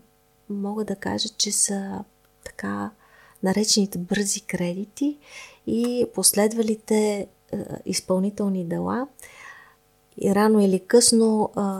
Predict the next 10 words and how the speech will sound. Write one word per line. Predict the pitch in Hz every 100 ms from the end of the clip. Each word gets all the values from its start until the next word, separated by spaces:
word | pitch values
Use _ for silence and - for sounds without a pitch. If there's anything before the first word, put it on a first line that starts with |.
| 185 - - -
а, | - - - - _ _ _
постъпвайки | 202 - 233 226 220 208
по | -
трудов | - 202 190 180
договор, | 208 220 214 214 208 208 _ _ _ _ _ _ _ _ -
този | 190 190
човек | - - 170 180 -
винаги | 170 175 180 170
бива | 165 170 180
открит, | 202 - - 196 - _ -